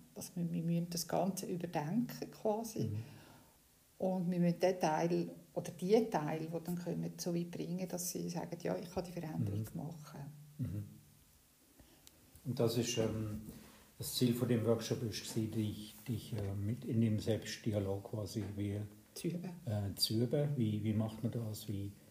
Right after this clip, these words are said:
Speaker 2: ich denke mir, es ist auch interessant für, für Leute, die viele Entscheidungen müssen treffen am Tag durch, also die, die quasi fünf, sechs, sieben Entscheidungen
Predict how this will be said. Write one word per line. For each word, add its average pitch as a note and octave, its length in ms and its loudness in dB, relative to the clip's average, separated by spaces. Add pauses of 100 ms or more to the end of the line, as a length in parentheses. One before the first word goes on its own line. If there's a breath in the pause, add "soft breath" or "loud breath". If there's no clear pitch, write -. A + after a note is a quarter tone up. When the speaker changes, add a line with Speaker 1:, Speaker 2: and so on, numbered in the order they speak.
(320 loud breath)
Speaker 2:
ich - 140 -6
denke B2 180 10
mir, B2+ 80 10
es G#2+ 140 6
ist A2+ 140 4
auch A#2 100 10
interessant A2 540 4
für, G#2+ 340 0 (580 loud breath)
für B2 140 8
Leute, A#2 220 8
die A2+ 120 0
viele A2 340 4
Entscheidungen G#2+ 560 4
müssen A2+ 200 4
treffen A2+ 460 -4 (180)
am G#2+ 160 0
Tag G#2 280 -2
durch, A2 300 0
also G#2 180 -4
die, G2 340 -4 (720 soft breath)
die A2 80 0
quasi G#2+ 600 0
fünf, - 260 -4
sechs, - 400 -2
sieben A2+ 220 0
Entscheidungen G#2+ 480 0